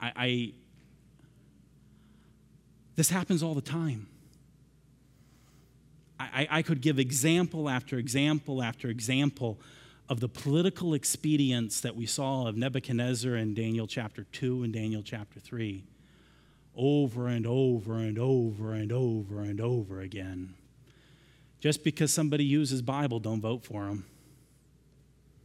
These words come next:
Election's coming up.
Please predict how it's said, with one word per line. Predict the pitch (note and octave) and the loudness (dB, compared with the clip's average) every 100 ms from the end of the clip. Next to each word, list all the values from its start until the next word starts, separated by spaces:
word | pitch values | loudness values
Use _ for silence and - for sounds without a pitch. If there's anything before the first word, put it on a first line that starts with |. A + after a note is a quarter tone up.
| - - _ _ _ _ _ _ _ _ _ _ _ _ _ _ _ _ _ _ | -20 -20 _ _ _ _ _ _ _ _ _ _ _ _ _ _ _ _ _ _
Election's | B2 A#2+ - A#2 | -4 -4 -2 -4
coming | - A#2 A2+ | -2 0 0
up. | B2 | 0